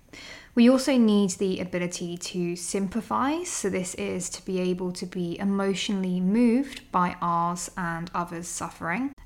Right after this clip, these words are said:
as well as the ability to tolerate distress. So this is being able to withstand and come to terms with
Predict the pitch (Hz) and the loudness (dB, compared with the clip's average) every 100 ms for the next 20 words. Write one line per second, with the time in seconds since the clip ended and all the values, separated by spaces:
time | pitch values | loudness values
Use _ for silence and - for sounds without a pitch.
0 | - 233 285 370 330 262 254 247 185 208 | -2 2 2 4 4 4 4 2 4 2
1 | 202 220 202 - 220 - 214 202 190 190 | 0 -2 -2 -2 -4 -2 0 2 2 -2
2 | - - 175 - - 175 - - - - | -6 -8 -8 -6 -2 -2 -2 -10 -10 -10
3 | - 220 214 214 247 233 202 196 180 185 | -2 0 0 -2 -2 -2 -2 0 -2 -2
4 | 185 208 190 202 220 - - 196 190 185 | -2 -2 2 2 2 -2 -4 2 4 4
5 | 175 175 - 185 180 - 202 190 180 - | 2 -2 -2 -2 -2 -2 -2 0 -2 -6
6 | - 233 247 247 240 - 175 180 269 294 | -2 2 4 4 2 -2 -4 -2 -2 -4
7 | - | -10